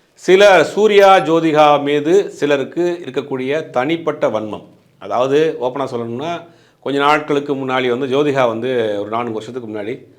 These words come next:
தஞ்சாவூர்ல ராஜராஜன் கோயில்ல பார்க்குறப்ப கட்டிடக்கலை நல்லா இருக்கு, இந்த கோயில்ல ர-, சிற்பம் நல்லா இருக்கு அப்படிங்கிற மாதிரி பேசிட்டு, பக்கத்துல இருக்கக்கூடிய ஒரு மருத்துவமனைக்கு போயிருந்தா, அங்க மருத்துவமனை அடிப்படை கட்டமைப்பு வசதிகள் இல்ல, பாம்புகள் இருக்கு, பூச்சிகள் இருக்கு,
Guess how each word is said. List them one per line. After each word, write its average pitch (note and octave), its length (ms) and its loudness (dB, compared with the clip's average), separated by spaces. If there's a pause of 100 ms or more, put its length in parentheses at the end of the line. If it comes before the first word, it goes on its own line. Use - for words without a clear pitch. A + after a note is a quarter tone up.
(380)
தஞ்சாவூர்ல C#3 500 2
ராஜராஜன் C3 460 -2
கோயில்ல A2 480 -4 (200)
பார்க்குறப்ப A#2 480 -6
கட்டிடக்கலை A2+ 560 -6
நல்லா G#2 220 -4
இருக்கு, F#2+ 480 -8 (360)
இந்த A2 600 0
கோயில்ல A#2+ 340 -2
ர-, G2+ 220 -2
சிற்பம் A2+ 360 -10
நல்லா G#2 200 -6
இருக்கு G2+ 220 -6
அப்படிங்கிற G#2 280 -10
மாதிரி G#2 280 -8
பேசிட்டு, - 240 -14
பக்கத்துல E3 460 -6
இருக்கக்கூடிய C#3+ 460 -2
ஒரு A#2 440 -4 (200)
மருத்துவமனைக்கு B2+ 680 -2
போயிருந்தா, A2 160 -4
அங்க E3 180 -4
மருத்துவமனை C#3 440 -2
அடிப்படை C#3 320 -4
கட்டமைப்பு A#2+ 440 -6
வசதிகள் G#2+ 400 -8
இல்ல, G#2 300 -6
பாம்புகள் A2+ 360 -6
இருக்கு, G2+ 180 -16
பூச்சிகள் A#2 440 -12
இருக்கு, F#2 460 -14